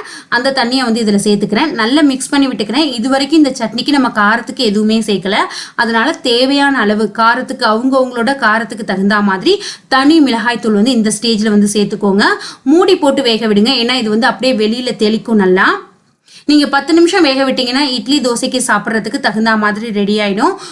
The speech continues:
ஒரு பதினஞ்சுல இருந்து இருபது நிமிஷம் வேக விட்டீங்க அப்படின்னா உங்களுக்கு சப்பாத்திக்கு தேவையான தொக்கு மாதிரி இது ரெடி ஆயிடும். இது செய்யறதுமே ரொம்ப, ரொம்ப ஈஸி. ஒரு வித்தியாசமான சட்னி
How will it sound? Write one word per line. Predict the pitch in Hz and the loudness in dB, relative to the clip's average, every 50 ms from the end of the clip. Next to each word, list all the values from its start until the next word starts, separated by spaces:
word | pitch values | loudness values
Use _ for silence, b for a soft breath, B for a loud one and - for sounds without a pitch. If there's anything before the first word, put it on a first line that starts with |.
| B - 254 | B -4 -2
ஒரு | 254 254 254 240 | -2 0 0 0
பதினஞ்சுல | - - 285 311 349 330 330 311 302 | 2 4 4 4 4 4 4 4 4
இருந்து | 311 302 311 262 233 | 4 4 4 2 0
இருபது | 240 247 240 247 254 | 0 -2 -2 -2 -4
நிமிஷம் | 247 254 - 277 254 226 | -4 -2 -2 -2 0 0
வேக | 214 214 226 214 | 0 -2 0 -2
விட்டீங்க | 214 208 220 208 214 214 | -2 -2 0 0 0 0
அப்படின்னா | 202 190 202 202 233 277 277 | 2 2 2 2 2 2 0
உங்களுக்கு | 247 220 - 214 - 247 | -2 -2 -6 -6 -4 -4
சப்பாத்திக்கு | 226 233 - 285 311 302 302 285 - 269 214 233 | -4 0 0 2 0 0 -2 -6 -8 -6 -4 -4
தேவையான | 214 202 214 214 220 269 294 - 247 | -2 -2 -2 -2 -2 -2 -4 -4 -4
தொக்கு | 233 226 - 285 262 247 | -6 -4 -2 0 2 2
மாதிரி | 226 208 202 202 247 247 208 | 2 2 0 -2 -4 -4 -4
இது | 208 185 196 | -4 -4 -2
ரெடி | 196 180 208 208 202 | 0 2 2 2 2
ஆயிடும். | 196 190 185 202 247 339 359 359 - - _ _ _ _ _ _ _ _ _ _ _ B B B B B - 269 | 0 -2 -2 -2 0 -2 -2 -4 -8 -18 _ _ _ _ _ _ _ _ _ _ _ B B B B B -2 0
இது | 262 269 269 - | 0 0 2 0
செய்யறதுமே | 254 240 269 294 302 277 302 285 320 349 320 269 | 0 0 2 0 2 2 2 4 4 2 2 0
ரொம்ப, | 240 233 240 277 277 | 0 0 0 0 0
ரொம்ப | 262 269 277 247 226 226 | 0 0 0 0 0 0
ஈஸி. | 226 196 220 285 294 254 | 0 0 0 0 2 2
ஒரு | 220 220 214 | 2 2 0
வித்தியாசமான | 220 - 277 277 277 277 285 277 277 285 302 294 294 | 0 0 0 0 0 2 2 2 2 2 0 0 -2
சட்னி | 220 - 233 254 | -4 -6 -4 -6